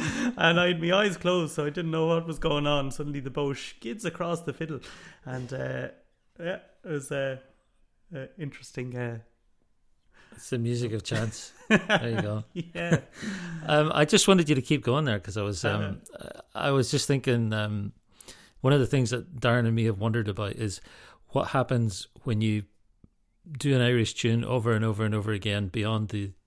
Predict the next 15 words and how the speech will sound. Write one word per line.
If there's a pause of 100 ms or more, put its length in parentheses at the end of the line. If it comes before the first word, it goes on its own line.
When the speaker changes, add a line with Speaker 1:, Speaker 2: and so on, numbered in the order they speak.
Speaker 2:
the
more (140)
conventional (480)
two
times
round
or
three
times
round,
you
know,
what
kind
of